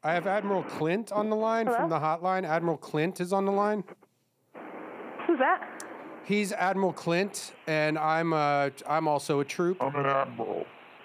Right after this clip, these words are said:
Speaker 1: He's an admiral. We're both troops, and we were wondering
Speaker 3: No,
Speaker 1: what
Speaker 3: it's not a
Speaker 1: kind,
Speaker 3: troop.
Speaker 1: if you
Speaker 3: You're
Speaker 1: had
Speaker 3: talking
Speaker 1: free
Speaker 3: to a
Speaker 1: sandwiches for
Speaker 3: fuckboy,
Speaker 1: troops.
Speaker 3: a latrine cleaner. And the best thing you could do is hang up the phone and not send a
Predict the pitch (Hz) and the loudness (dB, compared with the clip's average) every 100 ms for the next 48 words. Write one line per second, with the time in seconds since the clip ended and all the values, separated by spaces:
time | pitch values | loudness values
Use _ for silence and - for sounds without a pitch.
0 | - - 160 156 151 143 139 131 120 131 | -20 -4 -2 2 2 2 2 2 2 2
1 | 139 135 135 135 - - 135 127 151 - | 0 2 0 0 -4 -4 0 0 0 -8
2 | - - 127 123 131 127 131 135 135 151 | -14 -4 -2 2 2 2 0 2 2 2
3 | 131 - 117 - - 143 139 151 143 135 | 0 -2 -10 -16 -4 -2 0 0 2 0
4 | - 147 143 135 135 151 143 123 147 135 | 0 0 2 2 2 2 0 2 2 2
5 | 131 127 120 - 117 107 113 110 85 - | 0 0 -4 -2 -2 0 0 -2 -6 -14
6 | - 113 120 - - 135 139 135 - 135 | -6 -2 -2 -4 -2 0 0 -4 -4 -2
7 | 131 117 110 87 - - - - _ 92 | 0 2 0 -4 -10 -8 -4 -4 _ -6
8 | 104 120 135 123 135 135 127 120 123 - | -4 0 2 2 0 -2 -2 -2 -4 -2
9 | 135 120 107 104 - 131 131 123 - 104 | -2 0 0 -2 -2 -2 0 0 0 -8
10 | 107 127 120 113 110 110 110 - - - | -2 2 2 0 0 -2 -2 -6 -4 0
11 | - | 0